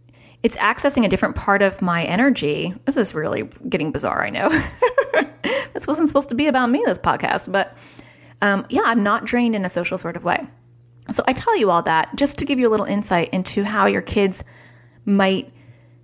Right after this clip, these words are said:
expend their energy. And I have to be really careful, because if I need to do, like, sometimes I'll be like, "You know, I'll make two videos," and I can't. I, like, physically am, I'm tapped out.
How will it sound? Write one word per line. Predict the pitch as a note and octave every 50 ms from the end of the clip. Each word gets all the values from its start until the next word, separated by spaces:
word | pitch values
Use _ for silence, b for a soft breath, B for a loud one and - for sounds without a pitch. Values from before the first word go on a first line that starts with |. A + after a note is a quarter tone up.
| b -
expend | G3+ - - - - G#3+ G3+ G3+
their | G3 F#3+ -
energy. | - F3+ G#3 B3+ C4 G#3 - - - - - - - F#3+ G3+ - _ _ -
And | - G3 F#3 F3+ F3 E3+ E3 E3+ E3+ - - - _ _ _ -
I | - F3+ A3+
have | D4 E4+ F4
to | - -
be | A3
really | G3+ F#3 F3+ F3
careful, | F3 - - C4 - - - - - - - -
because | G3 F#3+ - G#3 F#3+ F3+ F3 F3 E3+ E3+ E3 E3 - - - _ - - - - _ _ _ _ _ -
if | G#3 -
I | F3 G#3 B3
need | C4+ C4 B3+
to | -
do, | F#3+ G3+ G3 F#3+
like, | F#3+ G3 F#3+ - - - -
sometimes | - - B3 C#4 C4 A3 G3+ -
I'll | F3
be | F3 F3
like, | F3 E3+ E3 -
"You | F#3+ A3+
know, | A#3+ C#4 C#4
I'll | C4+ C4
make | A#3 A3+ G#3 G#3 - - -
two | - - A3+
videos," | G3+ F#3 - D3+ D3 C3+ E2+ F#2 - - - - - B B B B B B B B B
and | G#3 G#3
I | G3+ G3+
can't. | G3 - - F#3+ A3+ B3+ - - -
I, | - F3
like, | F3 F3 F3 - - -
physically | - F3+ E3+ F3 F#3 F3+ - F3+ F3 -
am, | D#3 D#3 D#3 D3 - - - - -
I'm | E3 D#3
tapped | - - - D#3 C#3+ D3 - -
out. | C#3 B2+ A#2 G2 - - -